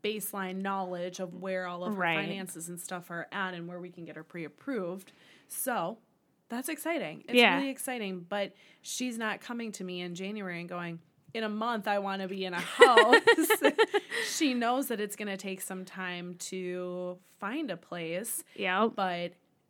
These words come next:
Speaker 1: I mean, more oftentimes than not, what happens is people start looking on Zillow, they start looking on Realtor dot com, and you're finding homes, and then it's just like, "Oh, that is my dream home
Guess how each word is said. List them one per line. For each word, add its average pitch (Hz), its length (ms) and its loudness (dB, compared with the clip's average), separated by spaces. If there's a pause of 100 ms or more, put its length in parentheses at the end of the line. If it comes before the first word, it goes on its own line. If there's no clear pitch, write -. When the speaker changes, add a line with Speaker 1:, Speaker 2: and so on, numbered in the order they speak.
Speaker 1:
I 202 120 -2
mean, 196 180 -2
more 185 220 -2
oftentimes 220 680 -4
than 240 140 -6
not, 226 220 0
what 196 120 -2
happens 202 480 -6
is 175 160 -10
people 190 280 -12
start 180 340 -8
looking 175 520 -8
on 233 240 -6
Zillow, 208 600 0
they 185 100 -4
start 165 220 -10
looking 175 340 -10
on 226 220 -8
Realtor 226 400 -6
dot 240 260 -4
com, 196 680 -4 (440)
and 196 840 -4
you're 202 140 -8
finding 233 420 -6
homes, 233 360 -8
and 180 100 -8
then 175 100 -8
it's 175 260 -10
just 175 200 -10
like, 175 160 -6 (540)
"Oh, 214 640 -6 (100)
that 277 460 -4
is 269 200 -2
my 277 160 2
dream 269 260 -2
home 269 480 0